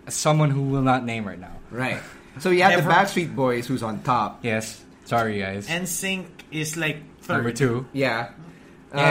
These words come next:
Speaker 1: yeah, number
Speaker 2: I,
Speaker 1: two.
Speaker 2: I would put Westlife there.
Speaker 3: Westlife.
Speaker 1: At the very bottom of the, the five. Sige,
Speaker 3: Okay,
Speaker 1: Westlife.
Speaker 3: Westlife. So that leaves
Speaker 1: I mean,
Speaker 3: two.
Speaker 1: I fucking love Westlife, but I would put them at
Speaker 3: Boyzone.
Speaker 2: I think Boyzone's just slightly below that top five.
Speaker 1: It's
Speaker 3: But,
Speaker 1: underrated
Speaker 3: but
Speaker 1: na sila.
Speaker 3: they're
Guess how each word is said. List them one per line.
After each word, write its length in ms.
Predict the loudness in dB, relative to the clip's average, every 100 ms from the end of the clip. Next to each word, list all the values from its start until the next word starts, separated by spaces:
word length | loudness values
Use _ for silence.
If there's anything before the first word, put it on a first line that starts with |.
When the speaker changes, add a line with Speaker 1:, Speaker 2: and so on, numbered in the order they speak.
| 6
Speaker 1:
yeah, 120 | 4 0
number 140 | -2
Speaker 2:
I, 60 | 2
Speaker 1:
two. 80 | 6
Speaker 2:
I 80 |
would 160 | 6 4
put 100 | -2
Westlife 580 | 0 0 0 -2 -6 -6
there. 300 | -10 -10 -12 -16 -8
Speaker 3:
Westlife. 480 | -4 -4 0 4 6
Speaker 1:
At 100 | 6
the 60 | 10
very 260 | 12 12
bottom 320 | 12 12 12
of 80 | 8
the, 300 | 6 6 6
the 100 | 4
five. 320 | 2 2 2 -2
Sige, 260 | -4 -4
Speaker 3:
Okay, 160 | -2 0
Speaker 1:
Westlife. 280 | 0 -2 -2
Speaker 3:
Westlife. 320 | -2 -4 -6 -16 -20 -20 -20 -20 -20 -18
So 140 | -4 -2
that 120 | 0
leaves 320 | -2 -4 -4 0
Speaker 1:
I 40 |
mean, 100 | 4
Speaker 3:
two. 60 | 6
Speaker 1:
I 100 | 6
fucking 280 | 6 6
love 180 | 6 4
Westlife, 360 | 2 -2 -6 -8
but 120 | -6
I 120 | -4
would 200 | -4 -6
put 140 | -6 -8
them 120 | -8
at 60 | -8 -4
Speaker 3:
Boyzone. 800 | -2 0 -2 -4 -8 -10 -12 -16 -18 -20 -20 -20 -20 -20 -20 -20 -20 -10
Speaker 2:
I 100 | -2
think 160 | 0 4
Boyzone's 440 | 6 6 4 0 -4
just 240 | -10 -8
slightly 560 | -6 -2 0 0 0 -2
below 320 | -2 0 0
that 200 | -2 -6
top 240 | -6 -6
five. 280 | -8 -10 -10
Speaker 1:
It's 80 | 0
Speaker 3:
But, 120 | 4
Speaker 1:
underrated 400 | 6 6 4 4
Speaker 3:
but 20 | 4
Speaker 1:
na 60 |
sila. 120 | 4
Speaker 3:
they're 220 | 2 0